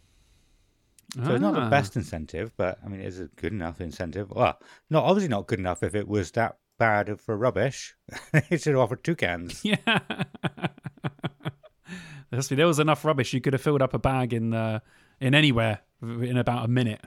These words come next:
Speaker 1: <laughs> Yeah.
Speaker 2: It's fine.
Speaker 1: Um, and the, I see, I don't think I ever went to this, but there was, um,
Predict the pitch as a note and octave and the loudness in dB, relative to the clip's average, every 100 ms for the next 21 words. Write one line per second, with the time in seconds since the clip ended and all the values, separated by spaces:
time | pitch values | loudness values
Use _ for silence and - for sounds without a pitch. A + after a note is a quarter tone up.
0 | - - C3 - C#3 - C3 - A2 G#2 | -16 -6 -6 -2 -4 0 0 0 -4 -6
1 | - - - _ - A#2 A#2+ - C#3+ D#3+ | -16 -20 -20 _ 2 4 4 2 0 2
2 | D3+ C3+ E3+ D#3 - _ _ - - - | 0 0 0 0 -6 _ _ -18 -10 -6
3 | D#3+ G#3 D#3+ F3+ G#3+ G#3 F#3+ F#3 F#3 F3 | -2 0 4 4 4 0 -2 0 0 2
4 | F3 D#3+ G#2+ D#2+ D#2+ - A#2+ B2+ C3+ C3+ | 0 0 -2 -2 -4 -2 -2 2 2 4
5 | B2+ - C3+ C3 | 0 0 -2 -2